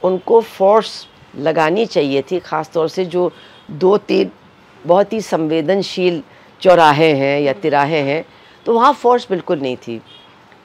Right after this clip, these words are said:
इसके बावजूद मैं कहूँगी कि कानपुर में कोई एक घटना नहीं हुई पूरे शहर में।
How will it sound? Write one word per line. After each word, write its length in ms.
इसके 360
बावजूद 680
मैं 140
कहूँगी 600
कि 100
कानपुर 680
में 240
कोई 280
एक 180
घटना 360
नहीं 260
हुई 140
पूरे 320
शहर 340
में। 220